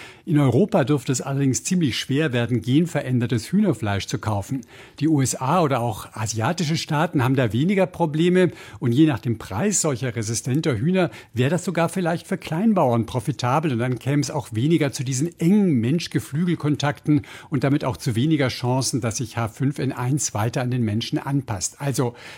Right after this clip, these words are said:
theoretisch gäb's einen Bedarf, aber aktuell wird der von dieser Generation genomeditierter Hühner definitiv noch nicht gedeckt. Also ich würde sagen, das ist in fünf Jahren ein Thema für unsere Kategorie. Tolle Idee,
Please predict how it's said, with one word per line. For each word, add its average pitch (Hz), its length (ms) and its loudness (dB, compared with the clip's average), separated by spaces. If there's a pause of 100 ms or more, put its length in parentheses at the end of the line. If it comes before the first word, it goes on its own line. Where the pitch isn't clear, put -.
(100)
theoretisch 143 840 0
gäb's - 360 0
einen 214 80 2
Bedarf, 190 540 2 (220)
aber 170 260 0
aktuell 170 600 0
wird 165 140 2
der 147 140 2
von 110 240 -2
dieser 196 240 2
Generation 151 720 2
genomeditierter 139 920 2
Hühner 131 340 2
definitiv 151 680 2
noch 120 120 2
nicht 147 300 2
gedeckt. - 480 -2 (280)
Also 151 220 0
ich 160 220 0
würde 156 180 4
sagen, 147 460 0 (100)
das 147 220 -4
ist 147 100 -2
in 151 140 2
fünf 135 280 -4
Jahren 156 520 0
ein 139 140 -2
Thema 156 340 4
für 156 120 0
unsere 147 320 2
Kategorie. 135 680 2 (240)
Tolle 147 240 4
Idee, 127 460 2